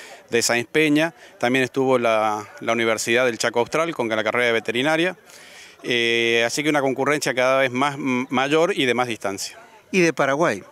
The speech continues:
Speaker 1: Ah, perdón, tenés razón, me había olvidado. Vinieron de la Universidad Nacional de Asunción, de la carrera de Agronomía y un grupo sea también de, de Paraguay.
Speaker 2: Destete precoz. Tu conferencia mereció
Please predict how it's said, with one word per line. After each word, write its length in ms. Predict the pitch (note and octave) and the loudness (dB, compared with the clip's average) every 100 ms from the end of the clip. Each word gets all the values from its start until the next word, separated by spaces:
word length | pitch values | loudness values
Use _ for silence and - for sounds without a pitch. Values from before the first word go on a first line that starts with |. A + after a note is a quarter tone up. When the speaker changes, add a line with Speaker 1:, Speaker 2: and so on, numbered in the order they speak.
| - - - B2+ | -20 -20 -14 -2
Speaker 1:
Ah, 260 | C#3 C#3+ - | 0 0 0
perdón, 300 | B2 G#2+ G#2 | 0 0 -2
tenés 220 | A2+ B2 | -4 -2
razón, 260 | A#2+ C#3 | -2 -2
me 80 | B2 | 0
había 80 | A#2 | 0
olvidado. 380 | A#2 B2+ C#3 C3+ | 2 2 2 2
Vinieron 240 | A#2+ A#2 | 0 0
de 80 | A2+ | 0
la 60 | A2 | -2
Universidad 640 | A2 G#2+ A#2+ A#2 B2 A#2 - - - - - - | -2 -4 0 2 2 -2 -8 -20 -20 -20 -18 -4
Nacional 360 | A#2+ A#2 A#2+ B2 | -2 0 0 0
de 60 | |
Asunción, 560 | A#2+ A#2+ A#2+ D#3 E3+ F3+ - - - | -2 -2 0 0 0 -6 -18 -18 -6
de 60 | |
la 120 | A2 G#2+ | -2 0
carrera 360 | A2+ B2+ B2+ | 0 2 2
de 180 | A#2+ A2+ | 4 2
Agronomía 640 | A2+ A#2 C3+ F3 G3+ G#3+ A3+ | 2 0 0 2 2 0 0
y 220 | B2+ A#2+ | 0 0
un 160 | A#2+ | 0
grupo 280 | B2 B2+ A#2+ | -2 -2 0
sea 360 | - D3+ C#3 B2 | 0 2 2 2
también 460 | A#2+ A2+ B2 B2 | 0 0 0 0
de, 460 | A#2+ G#2+ G#2+ G#2 G#2 A2 C#3 | 2 0 0 -4 -8 -14 -4
de 240 | A#2+ A2 | 0 0
Paraguay. 340 | G#2+ G#2 G2+ F#2 - - - - - D#3 - | 2 0 -2 -6 -12 -20 -20 -20 -18 -16 -8
Speaker 2:
Destete 720 | D3 F#3+ D3+ - A#3+ - F#3+ | -2 -2 -2 0 0 2 -2
precoz. 800 | A2 C#3+ - A2+ G2 - - - - - | 2 2 4 2 4 0 -2 -6 -10 -2
Tu 100 | C#3+ | 2
conferencia 960 | D3 C3 D3 E3 F#3+ E3+ F3+ F3 F3 - | 2 2 2 4 4 4 2 2 2 0
mereció 840 | B2 B2 A#2 - D#3 E3 D#3+ D#3 | 0 2 2 2 4 6 4 0